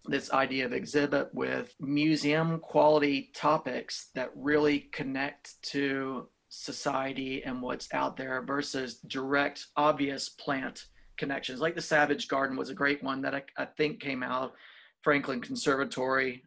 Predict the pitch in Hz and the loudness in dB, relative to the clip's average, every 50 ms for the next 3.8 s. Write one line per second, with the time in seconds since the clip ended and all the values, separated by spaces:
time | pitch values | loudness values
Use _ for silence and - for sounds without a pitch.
0 | _ - 127 117 - - 143 131 - 147 139 131 131 127 - 147 143 135 - - | _ -12 -12 -4 -2 -2 0 0 -2 -2 -2 -2 -4 -4 -4 -6 -6 -6 -6 -6
1 | 123 120 117 - - 135 165 - 170 175 202 220 233 220 196 165 196 - - 156 | -4 -4 -2 -2 -2 -4 -4 -6 -2 0 2 2 2 2 0 0 -4 -4 0 2
2 | 165 175 170 170 - - 151 135 131 135 139 135 143 143 147 - - - - - | 2 2 2 0 -4 -8 -8 -6 -2 -2 0 2 2 2 0 -2 -8 -18 -20 -20
3 | _ - - 135 147 143 143 - 139 139 - 135 139 139 127 | _ -8 -2 0 0 0 0 -2 -6 -6 -4 -2 -2 -2 -2